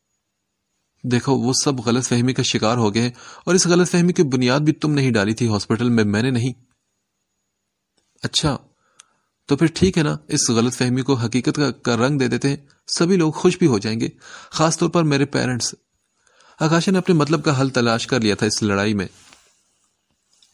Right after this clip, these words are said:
"No way, मैं क्यों एक अजनबी से शादी करने लगी?" हानि के कहते ही वो एक दो लम्हों के लिए खामोश हुआ और फिर बोला, "हाय,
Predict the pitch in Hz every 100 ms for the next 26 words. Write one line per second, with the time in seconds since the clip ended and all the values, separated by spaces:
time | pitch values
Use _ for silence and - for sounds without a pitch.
0 | _ - 113 120 104 98 123 110 _ _
1 | _ 113 131 160 202 180 - 127 120 127
2 | 135 151 135 131 147 139 143 160 180 _
3 | - _ _ _ _ _ _ _ 170 165
4 | 180 165 160 175 156 143 - - 131 117
5 | 131 113 117 127 117 110 - 104 104 -
6 | 104 95 117 - 107 101 98 107 _ _
7 | _ _ _ _ _ _ _ _ _ _
8 | - 131 110